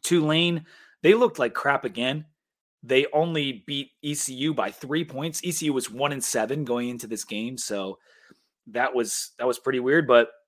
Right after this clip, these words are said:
hey, Tulane remains undefeated in the conference. Coastal beat Old Dominion, despite Grant Wilson throwing three touchdowns. <laughs> O-, O D U, two heartbreakers back to back for them. They were, they were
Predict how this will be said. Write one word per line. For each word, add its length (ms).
hey, 340
Tulane 360
remains 320
undefeated 460
in 120
the 60
conference. 440
Coastal 640
beat 360
Old 260
Dominion, 540
despite 400
Grant 300
Wilson 300
throwing 260
three 160
touchdowns. 680
<laughs> 40
O-, 160
O 100
D 100
U, 400
two 160
heartbreakers 840
back 260
to 100
back 260
for 140
them. 180
They 100
were, 200
they 80
were 140